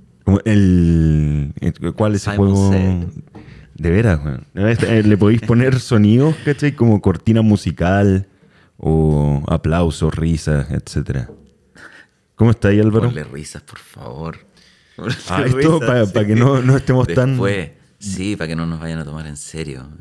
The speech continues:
Speaker 1: <laughs>
Speaker 2: Es terrible eso, la gente suele tomarse todo muy en serio.
Speaker 1: Sí, yo, yo sufro de eso a veces. Me tomo demasiado en serio las weas. ¿Cómo hay andado en la vida?
Speaker 2: Bien,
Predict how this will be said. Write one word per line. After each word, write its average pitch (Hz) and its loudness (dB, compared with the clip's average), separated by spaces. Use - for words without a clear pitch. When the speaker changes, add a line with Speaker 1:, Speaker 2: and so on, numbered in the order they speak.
Speaker 1:
<laughs> - 2
Speaker 2:
Es - -12
terrible 87 -10
eso, - -18
la 85 -20
gente - -20
suele 64 -16
tomarse 78 -14
todo 76 -14
muy 76 -10
en 73 -14
serio. - -16
Speaker 1:
Sí, 71 0
yo, 78 2
yo 76 2
sufro 78 -4
de 78 0
eso 76 -4
a 71 -2
veces. 67 -6
Me 87 4
tomo 95 4
demasiado 104 4
en 101 4
serio 101 0
las 104 0
weas. 95 -4
¿Cómo 110 0
hay 110 2
andado 107 0
en 95 -4
la 95 0
vida? 113 2
Speaker 2:
Bien, - -10